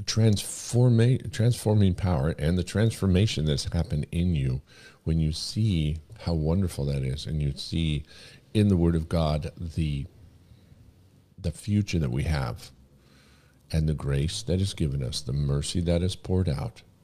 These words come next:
the understanding of God's power, even to heal if you've been healed, emotionally healed,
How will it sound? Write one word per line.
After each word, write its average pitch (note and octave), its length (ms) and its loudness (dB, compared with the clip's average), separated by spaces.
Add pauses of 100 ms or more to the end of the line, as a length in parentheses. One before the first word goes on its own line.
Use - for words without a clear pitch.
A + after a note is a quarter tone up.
(220)
the E2 120 -2
understanding D#2+ 840 0 (340)
of E2 180 -2
God's E2 260 0
power, D2+ 480 -2
even G2 240 2
to C3 60 4
heal A#2 400 2
if - 200 -10
you've D2 160 -4
been E2+ 160 0
healed, F2 500 0 (1040)
emotionally E2 580 4
healed, B1+ 260 -6